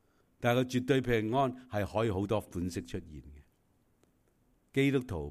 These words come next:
冇特權，但係基督徒始終係在基督裏嘅人，就係佢復活，我哋也必定要復活。求主幫助我哋，挺起胸膛，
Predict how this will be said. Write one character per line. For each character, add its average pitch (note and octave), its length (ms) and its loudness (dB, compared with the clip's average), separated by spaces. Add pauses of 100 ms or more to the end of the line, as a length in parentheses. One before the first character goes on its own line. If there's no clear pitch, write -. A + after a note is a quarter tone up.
冇 F2 220 -2
特 F2+ 260 -6
權， C#2+ 220 -6 (1300)
但 F2+ 240 -4
係 E2+ 60 -12
基 A2 180 0
督 G2+ 120 -4
徒 D#2 260 -16 (840)
始 - 200 -8 (180)
終 G2 280 -2
係 D#2+ 280 -12
在 C#2+ 220 -12
基 F2 220 -6
督 E2 220 -10
裏 C2+ 80 -14 (140)
嘅 C2 180 -16
人， - 100 -16 (1400)
就 - 120 -6
係 D#2 360 -8 (480)
佢 E2 160 -4
復 D#2+ 240 -6
活， D2+ 180 -8 (760)
我 D#2+ 160 -12
哋 D2+ 200 -12
也 D#2 300 -12
必 - 80 -8
定 C#2+ 280 -14
要 C#2+ 140 -16
復 C#2+ 260 -16
活。 A1+ 160 -20 (880)
求 A2 140 4
主 B2+ 180 4
幫 C#3+ 240 4
助 A#2 80 -4
我 F2+ 180 -4
哋， D#2 120 -14 (520)
挺 C#3 220 0
起 D3+ 140 6
胸 D#3 240 0
膛， D#2 180 -14